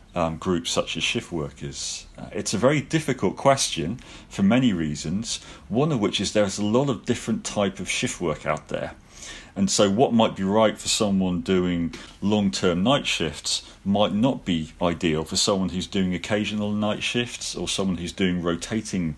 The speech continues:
shifts. So it's a very difficult question, uh, and you probably need a whole new podcast just to try and, uh, address it. Um, what I will say is that,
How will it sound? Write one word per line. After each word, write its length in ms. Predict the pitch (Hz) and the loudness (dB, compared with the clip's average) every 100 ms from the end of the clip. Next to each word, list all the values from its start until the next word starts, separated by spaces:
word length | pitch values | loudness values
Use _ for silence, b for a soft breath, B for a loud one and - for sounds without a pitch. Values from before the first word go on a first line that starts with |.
| - | -6
shifts. 640 | - - 71 - - - - B B B B | -6 -4 -6 -10 -10 -10 -10 B B B B
So 220 | - 113 | 4 4
it's 140 | 107 110 | 4 2
a 40 | |
very 300 | 92 127 170 | 4 4 4
difficult 440 | 151 139 123 101 | 2 -2 0 -2
question, 640 | - 120 - - - 71 69 - | 2 2 2 -2 -4 -10 -12 -6
uh, 360 | 92 87 85 85 | -2 0 2 2
and 180 | 95 92 | 2 2
you 160 | 95 | 0
probably 280 | - 143 120 | -2 0 2
need 120 | 110 | 2
a 40 | 95 | 0
whole 260 | - 123 107 | 0 0 2
new 180 | 98 | 2
podcast 680 | 95 - 110 - - 78 - | 0 0 -2 -2 -2 -2 -2
just 180 | 101 - | -2 -2
to 60 | 95 | 0
try 300 | - - 110 | 0 2 4
and, 100 | 98 | 4
uh, 600 | 90 87 - - - 95 | 0 -4 -10 -10 -4 -2
address 460 | 95 92 98 95 - | -2 2 2 2 0
it. 200 | - - B B B B B | -4 -6 B B B B B
Um, 260 | 107 101 | 4 6
what 160 | 107 139 | 6 6
I 40 | |
will 160 | 127 131 | 6 4
say 280 | 123 107 95 | 2 4 4
is 120 | 85 | 2
that, 160 | 101 | -4